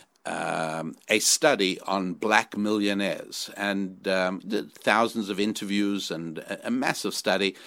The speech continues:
of America's black financial elite. Um, there are many multimillionaires, and, um,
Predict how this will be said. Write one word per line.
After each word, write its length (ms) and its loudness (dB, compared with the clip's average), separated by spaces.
of 220 6
America's 540 2
black 260 2
financial 800 0
elite. 600 -2
Um, 400 -12
there 140 0
are 60 0
many 220 0
multimillionaires, 1040 0
and, 400 2
um, 480 6